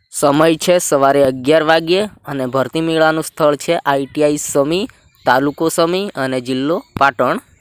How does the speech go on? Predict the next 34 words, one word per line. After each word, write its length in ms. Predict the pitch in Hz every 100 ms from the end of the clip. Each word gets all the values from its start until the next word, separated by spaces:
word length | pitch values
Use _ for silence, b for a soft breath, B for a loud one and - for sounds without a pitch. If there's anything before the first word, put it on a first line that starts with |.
| b b b b
તો 120 | 180
મિત્રો 300 | 175 170 185
વાત 220 | 165 165
કરીએ 320 | - 170 156 160
તો 120 | 170
શ્રમ 360 | - 156 151
કૌશલ 540 | 151 143 139 - 160 170
વિકાસ 440 | 147 143 156 -
અને 200 | 135 139
રોજગાર 440 | 127 127 123 143 143
વિભાગ, 380 | 139 143 160
જિલ્લા 400 | 139 135 135 143
રોજગાર 420 | 139 135 131 143 135
વિનિમય 420 | 131 131 135 151
કચેરી 400 | 131 - 127 170
પાટણ 560 | - 123 - 143 190 - b
અને 240 | 139 135 151
આ 280 | 147 147 143
અનુબંધમ 560 | 143 147 147 139 160
પોર્ટલના 520 | - 135 - 139 151
માધ્યમથી 540 | 139 131 120 131 139 156
આયોજિત 640 | 135 147 160 151 160 170 _ _ _ 127
રોજગાર 340 | 123 143 143
ભરતી 340 | 127 139 -
મેળો 260 | 147 117 117
છે. 260 | - 190 - _ _ -
અને 200 | 160 165
અહીંયા 220 | 170 175
નોકરીદાતાઓના 1080 | 160 151 160 160 151 147 - 143 143 139 135
નામ 300 | 127 127 131
પણ 220 | 143 139
આપેલા 420 | 135 139 139 139
છે 180 | 135 156
અને, 380 | 135 139 151